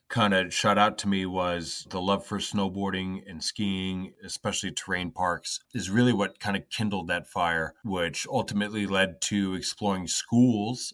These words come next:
and colleges that would help facilitate that dream of owning a ski area one day, which was always at the kinda, like,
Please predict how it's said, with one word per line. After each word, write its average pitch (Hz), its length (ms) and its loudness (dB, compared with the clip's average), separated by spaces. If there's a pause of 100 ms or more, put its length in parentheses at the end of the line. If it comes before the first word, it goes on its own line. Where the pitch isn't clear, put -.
and 87 160 -12
colleges 95 680 0
that 90 240 0
would 92 400 0
help 95 400 0
facilitate 101 720 -2
that 85 200 -2
dream 95 500 0 (100)
of 82 420 -2 (120)
owning 95 280 2
a 82 60 -4
ski - 220 2
area 92 280 2
one 76 240 -4
day, 73 220 -6
which 76 320 -10
was 76 160 -6
always 87 260 -4
at 80 140 -6
the 80 140 -4
kinda, 85 260 -4
like, 80 160 -6